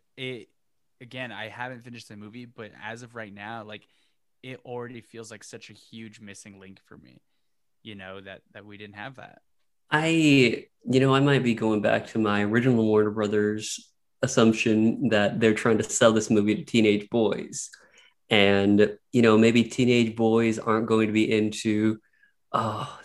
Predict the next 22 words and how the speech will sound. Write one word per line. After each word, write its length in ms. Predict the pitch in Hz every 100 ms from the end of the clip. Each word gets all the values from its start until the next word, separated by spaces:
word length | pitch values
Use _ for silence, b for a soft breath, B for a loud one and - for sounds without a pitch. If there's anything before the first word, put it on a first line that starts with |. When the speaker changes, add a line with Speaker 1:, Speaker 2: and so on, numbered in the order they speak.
| -
Speaker 2:
they 100 | 113
don't 160 | 120
wanna 180 | 120 110
see 200 | 107 120
the 120 | 107
mentor. 760 | 104 104 104 - 104 101 104 107
Who's 280 | - 127 127
playing 300 | - 127 123
him? 140 | 123 113
Ray 200 | 110 120
Winstone? 720 | 113 120 - 139 135 135 139
Did 140 | 120 110
we 120 | 139
film 300 | 143 127 135
a 40 | 131
couple 280 | 135 123
of 60 | 113
scenes 460 | - 127 127 123 113
with 220 | 113 113
Ray 160 | 113
Winstone 680 | 117 120 117 - 123 120 127
and 480 | 113 104 104 113